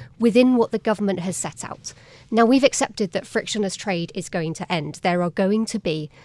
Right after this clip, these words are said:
new costs and complexities and new red tape, but we need to make sure that they're kept as low as possible in order to make sure that companies can still be competitive and focus on growth and jobs.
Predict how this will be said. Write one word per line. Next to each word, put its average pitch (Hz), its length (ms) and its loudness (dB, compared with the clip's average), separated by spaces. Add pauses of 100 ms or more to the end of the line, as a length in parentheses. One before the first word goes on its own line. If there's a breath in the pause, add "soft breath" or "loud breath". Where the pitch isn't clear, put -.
(120)
new 190 220 2
costs - 520 -6
and 208 140 -2
complexities 185 680 -6
and 170 100 -4
new 165 180 -4
red 151 220 -8
tape, - 340 -14 (360 loud breath)
but 196 80 -4
we 202 120 2
need 214 260 4
to 226 100 -2
make 190 180 2
sure 170 160 -4
that - 140 -6
they're 160 100 -2
kept - 300 -10
as 170 120 -8
low 165 140 -4
as 175 120 -12
possible - 720 -6 (320 loud breath)
in 202 120 2
order 214 180 4
to 185 140 -6
make 180 160 -2
sure 170 200 -6
that 165 140 -8
companies 180 460 -4
can 190 120 -4
still 190 280 -2
be 185 200 0
competitive - 800 -6
and 180 300 -4
focus - 420 -4
on 202 100 -4
growth 208 240 -4
and 220 120 -6
jobs. - 340 -6